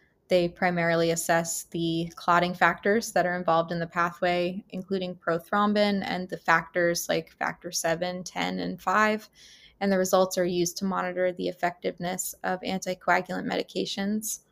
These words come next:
And another test is activated partial thromboplastin time, or A P T T. And the A P T T test evaluates the functioning of the intrinsic pathway of the clotting cascade,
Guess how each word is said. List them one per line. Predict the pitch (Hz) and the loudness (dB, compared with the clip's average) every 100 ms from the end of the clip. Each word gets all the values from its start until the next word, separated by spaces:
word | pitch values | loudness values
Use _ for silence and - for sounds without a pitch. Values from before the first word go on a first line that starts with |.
| _ _ _ _ _ _ _ - | _ _ _ _ _ _ _ -8
And | 185 185 185 185 185 - _ _ _ _ _ _ | -6 -4 -4 -4 -8 -16 _ _ _ _ _ _
another | 202 202 208 208 | 4 6 6 4
test | 208 202 - | 2 2 2
is | 196 185 - | -2 -2 -2
activated | 190 - 196 196 196 190 | -2 0 2 2 2 -2
partial | - 190 190 - 196 190 190 - _ - - | 0 -2 0 2 2 4 2 -2 _ -18 -2
thromboplastin | 196 196 190 185 - 175 175 - 214 214 | 2 2 2 0 2 2 2 -2 0 0
time, | 214 220 247 262 | 0 0 2 4
or | 202 185 | 2 0
A | - 185 185 | -2 -2 -4
P | - 190 | -4 -6
T | - 185 | -6 -8
T. | 180 - 254 - _ _ _ _ _ _ - | -8 -6 -6 -6 _ _ _ _ _ _ -2
And | 202 196 | 2 2
the | 190 | 2
A | 214 214 | 2 2
P | 220 202 | 0 -6
T | - 196 | -4 -8
T | - 196 | -4 -4
test | 196 190 185 185 | -2 -4 -2 -4
evaluates | 180 185 180 180 165 - | -2 0 0 -2 -4 -6
the | 175 | -6
functioning | 175 175 - 175 170 | -4 -4 -4 -4 -2
of | - 170 | -4 -4
the | 165 - | -4 2
intrinsic | 247 254 190 185 165 - | 2 2 -2 -4 -4 -2
pathway | 156 160 - 165 | -2 -2 0 0
of | 165 | 0
the | 175 | -4
clotting | - 160 185 | 0 0 -2
cascade, | - 170 - - 165 170 | -2 -2 -2 -2 0 0